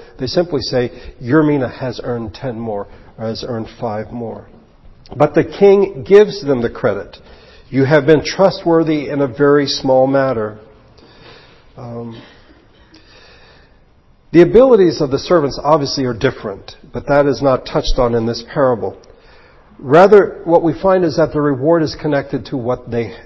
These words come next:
in fact, have earned. Um, the principle we find here in verse number eighteen, I'm sorry, is from chapter eighteen. If you would look at chapter eighteen, verse number ten.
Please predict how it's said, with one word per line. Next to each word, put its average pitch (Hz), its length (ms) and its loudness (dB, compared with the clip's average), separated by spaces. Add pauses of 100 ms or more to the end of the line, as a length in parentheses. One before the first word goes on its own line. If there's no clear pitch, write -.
(140)
in 120 160 -8
fact, 107 300 -6
have 120 180 -6
earned. 101 400 -4 (1800)
Um, - 300 -16
the 120 100 -8
principle - 600 0 (500)
we 139 140 -6
find 180 340 0
here 117 380 -6 (240)
in 123 180 -8
verse 139 220 0
number 123 180 -4
eighteen, 123 680 0
I'm 131 160 0
sorry, 117 240 0 (260)
is 127 180 -8
from 170 400 4
chapter 143 340 2
eighteen. 131 600 0 (200)
If 123 160 -12
you 139 100 -4
would 123 180 -4
look 143 220 -4
at 127 100 0
chapter 135 320 -2
eighteen, 123 340 -6
verse 117 240 -4
number 113 220 -2
ten. - 500 -2